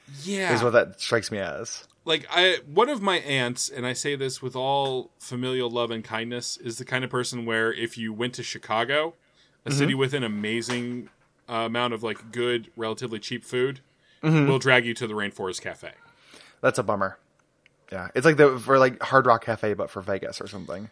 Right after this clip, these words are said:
Speaker 1: Yeah, although I did
Speaker 2: Yeah.
Speaker 1: have one of my, one of my favorite experiences in my life was at the Hard Rock Cafe in Rome.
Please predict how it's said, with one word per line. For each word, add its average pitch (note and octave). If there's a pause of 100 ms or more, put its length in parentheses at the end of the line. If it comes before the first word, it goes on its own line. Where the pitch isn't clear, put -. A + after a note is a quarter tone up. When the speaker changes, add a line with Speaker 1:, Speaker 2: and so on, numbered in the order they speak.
Speaker 1:
Yeah, C#3
although E3
I F3+
did F#3+
Speaker 2:
Yeah. E3
Speaker 1:
have D#3
one C#3+
of C#3+
my, A#2 (220)
one F3+
of B3+
my F3+
favorite D#3+
experiences C3+ (100)
in D3+
my B2+
life G#2 (140)
was G#2
at G#2
the G2+
Hard G2
Rock F2+
Cafe F2
in F#2+
Rome. F2